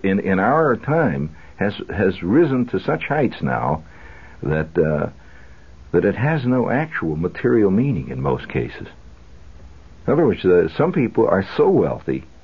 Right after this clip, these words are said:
not, not really wealthy. They have everything. You know, you, you know the expression, to give a guy a gift, uh, somebody who has everything, what do you give them?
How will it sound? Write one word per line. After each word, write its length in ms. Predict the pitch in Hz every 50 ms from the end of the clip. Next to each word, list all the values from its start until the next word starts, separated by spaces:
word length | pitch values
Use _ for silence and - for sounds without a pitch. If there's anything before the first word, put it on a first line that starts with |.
| - -
not, 220 | 117 127 147 -
not 180 | 180 202 - -
really 220 | 220 226 240 226
wealthy. 540 | 208 214 226 247 220 208 190 - - - -
They 120 | - 143
have 220 | 170 196 214 214 240
everything. 460 | 214 220 202 - - - - - - -
You 120 | - 117 143
know, 60 | 147
you, 320 | 135 67 67 64 - - -
you 140 | - - -
know 120 | 78 73
the 100 | - -
expression, 520 | - - - - - - - - - - - - - - - - - - - - - - - - - - - - - - - - -
to 80 | - 80
give 220 | 78 117 113 127
a 60 | 131
guy 260 | - 98 98 101 104
a 20 | 85
gift, 340 | 73 73 95 110 113 - - - - - - - - - - - - - - - - -
uh, 220 | - - - - - - -
somebody 380 | 101 101 101 - - 98 90
who 300 | 85 76 71 71 73 87
has 200 | 95 107 104 80
everything, 460 | 101 98 98 107 95 - 107 92 85
what 100 | 92 107
do 60 | 127 131
you 100 | 117 101
give 320 | 90 95 107 107 - -
them? 160 | - - -